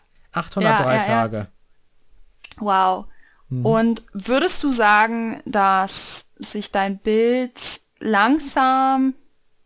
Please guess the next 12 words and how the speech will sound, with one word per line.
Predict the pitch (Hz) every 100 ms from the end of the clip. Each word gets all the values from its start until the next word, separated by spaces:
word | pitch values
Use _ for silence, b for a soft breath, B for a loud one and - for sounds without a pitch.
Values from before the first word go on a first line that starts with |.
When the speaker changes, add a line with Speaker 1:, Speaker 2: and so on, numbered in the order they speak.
| - -
Speaker 2:
normalisiert, | 226 226 220 214 190 208 302 285
dass | 247
sich | 226 233
was | -
verbessert, | - - 180 226 - 320 349 415 - -
oder | 247 240 233
ist | -
es | 240 - -
noch | 214
nicht? | 214 180 - -
Speaker 1:
Doch, | 135 127 117 110
also | 131